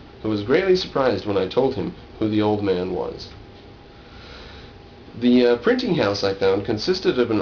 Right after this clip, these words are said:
old damaged press and a small worn-out font in English type.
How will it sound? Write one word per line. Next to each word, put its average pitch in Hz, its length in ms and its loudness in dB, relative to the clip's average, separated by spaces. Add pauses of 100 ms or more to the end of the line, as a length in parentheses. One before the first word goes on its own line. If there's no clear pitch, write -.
old 139 420 2
damaged 123 580 0
press 117 380 0
and 95 80 -4
a 90 60 -4
small 123 500 2
worn-out 110 600 2
font 107 400 0 (120)
in 104 100 -2
English 101 360 -2
type. - 280 -6